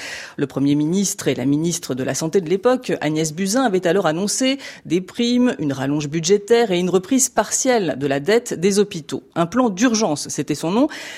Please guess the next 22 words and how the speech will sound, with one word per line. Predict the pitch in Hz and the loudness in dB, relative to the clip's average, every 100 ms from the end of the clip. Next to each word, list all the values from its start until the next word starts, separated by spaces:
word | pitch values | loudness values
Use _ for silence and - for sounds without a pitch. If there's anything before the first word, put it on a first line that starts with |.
| - | -4
qui | 233 | 0
n'avait | 233 247 | 2 4
à | 277 208 | 4 4
l'époque | 220 277 285 - | 4 2 2 0
pas | 226 | 0
vraiment | 170 196 214 269 | 2 2 2 2
convaincu. | 269 180 170 - 196 277 - - - - | 0 0 -2 0 0 0 -2 -18 -18 -4
Il | 180 | 2
arrivait | 202 220 269 | 4 4 4
d'ailleurs | 196 175 226 240 | 4 4 4 4
après | 175 - 208 220 | 0 0 0 2
la | 185 | 2
présentation | 202 180 175 165 - 233 | 0 -2 0 -2 0 -2
d'une | 196 175 | 0 -2
stratégie | 165 - 175 170 165 214 | -4 -2 0 0 0 2
nationale | 196 202 - 208 156 156 190 | 2 2 2 0 2 0 0
baptisée « | 151 - 160 151 226 254 - - | -2 -4 -6 0 0 0 -10 -4
Ma | 165 220 240 | 2 2 2
Santé | - 175 196 240 | -2 -4 0 0
deux | 156 | 0
mille | 160 220 | 0 0
vingt-deux ». | 156 147 147 147 208 | 0 0 0 2 2